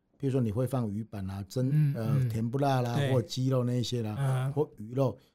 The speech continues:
Speaker 1: 稍微去把它烫一下。
Speaker 2: 先烫一下再放进来。
Speaker 1: 放进去再蒸就很快了。
Speaker 2: 哦，了解。因为我就是要问这个啊，因为我有一次弄花枝哦。
Speaker 1: 对。对。
Speaker 2: 就是蛋熟了，熟透了，花枝还半生不熟。
Speaker 1: 对啊。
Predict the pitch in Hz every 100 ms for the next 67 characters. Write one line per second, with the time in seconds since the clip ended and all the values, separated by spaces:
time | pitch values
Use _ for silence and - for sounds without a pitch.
0 | _ - 160 143 131 107 - 123 98 90
1 | - 82 - _ _ - 170 170 170 143
2 | 120 147 127 120 120 113 107 107 92 -
3 | 143 143 135 131 131 120 110 82 - 78
4 | - 113 120 139 156 151 143 127 107 98
5 | 98 110 120 139 139 214 190 160 190 202
6 | 196 - - - 202 160 143 147 127 113
7 | 151 202 165 131 120 135 185 180 151 151
8 | 147 147 - 123 123 98 92 _ 131 107
9 | 78 _ - 185 208 180 - - 202 147
10 | - 104 110 104 98 113 - 147 151 -
11 | 175 120 98 98 185 170 180 175 139 123
12 | 135 156 _ _ _ - 165 - 147 147
13 | 131 - 90 120 113 104